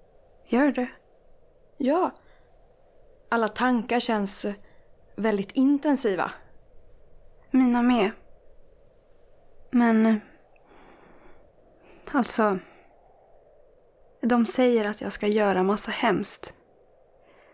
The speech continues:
Speaker 1: Men jag vill inte. Jag vägrar.
Speaker 2: Det är isoleringen.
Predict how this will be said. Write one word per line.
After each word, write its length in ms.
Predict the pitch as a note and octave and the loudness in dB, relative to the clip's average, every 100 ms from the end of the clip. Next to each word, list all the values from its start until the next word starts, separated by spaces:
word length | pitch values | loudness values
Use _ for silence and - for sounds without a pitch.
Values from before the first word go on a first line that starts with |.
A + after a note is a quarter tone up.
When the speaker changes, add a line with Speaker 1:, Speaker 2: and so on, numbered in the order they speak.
| _ _ _ _ _ _ A3+ | _ _ _ _ _ _ 0
Speaker 1:
Men 100 | A3 | 2
jag 100 | A3 | 2
vill 240 | B3 A3 | 2 2
inte. 220 | G3 - - - - _ _ _ _ _ _ _ _ _ _ | 0 -2 -16 -20 -20 _ _ _ _ _ _ _ _ _ _
Jag 140 | A#3 G#3+ | -2 2
vägrar. 600 | A#3+ G3 F#3+ - A3 - - _ _ _ _ _ _ _ _ _ _ _ | 2 0 -4 -8 -10 -10 -20 _ _ _ _ _ _ _ _ _ _ _
Speaker 2:
Det 160 | C4 A#3+ | -4 -2
är 140 | A3+ | 0
isoleringen. 880 | A3 G#3 B3 G#3+ G3 F#3+ A3 A#3+ A3+ | 0 0 -2 0 0 0 0 0 0